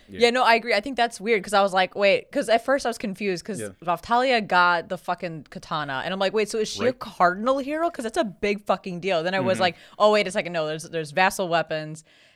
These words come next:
Speaker 2: and those are the type I think that the katana is." So she's not on the same level as Naofumi, but she
Speaker 1: Mm-hmm.
Speaker 2: has a lot of power 'cause of that sword, right?
Speaker 1: Yeah, pretty much. It's, and,
Speaker 2: Okay.
Speaker 1: and the thing is, like, I wanna know more about those things specifically, because if somehow in that world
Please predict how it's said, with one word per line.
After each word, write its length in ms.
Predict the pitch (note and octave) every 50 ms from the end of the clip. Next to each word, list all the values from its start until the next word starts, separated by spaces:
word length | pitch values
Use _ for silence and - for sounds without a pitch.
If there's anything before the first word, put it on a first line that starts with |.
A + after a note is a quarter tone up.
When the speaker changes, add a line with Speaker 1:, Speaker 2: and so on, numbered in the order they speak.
| _ _ -
Speaker 2:
and 200 | E3 F3 E3+ E3+
those 500 | F#3 G3 G3+ G3 G3 F#3 F#3 F3 E3 F#3+
are 160 | - - F3
the 80 | E3+ E3+
type 260 | E3 F#3+ F3+ D#3+ -
I 60 | D#3
think 220 | D#3 F3 D#3+ - -
that 100 | D#3+ D3+
the 60 | - C#3+
katana 440 | - D#3 - - F#3 E3+ E3 E3 D3
is." 200 | C3 D3 D3 -
So 60 | E3+
she's 200 | - - E3+ D3+
not 240 | F3 F#3 F#3 F#3+ -
on 80 | F3 E3+
the 80 | E3
same 240 | - - F3 D#3+ D#3+
level 300 | D#3 D#3 D3+ B2+ D3 C3+
as 140 | B2 C3+ C#3+
Naofumi, 720 | C#3+ D#3 E3+ F3 F3+ F3 - - D#3+ D3 D3 C#3+ C#3+ C#3+ B2
but 120 | D3 -
she 100 | - D#3+
Speaker 1:
Mm-hmm. 100 | D3 D3
Speaker 2:
has 200 | E3 D#3+ E3 D#3
a 40 | D#3
lot 160 | C#3 C#3+ C#3
of 120 | C3+ - _
power 540 | - - D#3 D3 D3 C#3+ C3+ B2+ B2+ C3 - _ -
'cause 240 | - - F3 C#3+
of 60 | C#3 D#3
that 180 | D#3 - -
sword, 460 | - - - F#3+ E3+ D3 G2+ F2 A#2+
right? 280 | B2+ B2+ C3 C#3 D3+ - _ -
Speaker 1:
Yeah, 220 | A#2+ A#2+ A#2+ F2+
pretty 220 | - - B2+ G2+ F#2
much. 420 | E2+ F2 F2+ F#2 F#2 - - - -
It's, 220 | C3+ C3+ B2+ - - - -
and, 100 | F3+ E3+
Speaker 2:
Okay. 140 | D3+ A#2+ - - - -
Speaker 1:
and 100 | F3 D#3+
the 40 | D#3+
thing 140 | D#3+ D#3+ F3
is, 100 | F#3 -
like, 120 | F#3 C#3+
I 60 | C#3
wanna 260 | C#3 C3+ E3 F3 F3+ E3
know 140 | E3+ F3 D3
more 260 | C3 A2 G#2+ A#2 B2
about 300 | A2+ A2+ G#2+ G#2 G2+ _
those 280 | - A2 A2+ A#2+ - -
things 300 | - _ - A#2+ A#2+ -
specifically, 500 | - - - D#3+ D3+ D3 B2 - G#2+ G#2
because 460 | G2 A2 G2 - A2+ G2+ F2+ - - _ -
if 200 | C#3 C3 A#2 -
somehow 480 | - - D#3+ D3+ D3+ B2 F3+ E3+ D#3 C#3+
in 140 | A#2+ G2+ F2
that 240 | G#2 A2 A#2+ C#3
world 360 | D3 D#3 F3 F#3 F3+ F3+ E3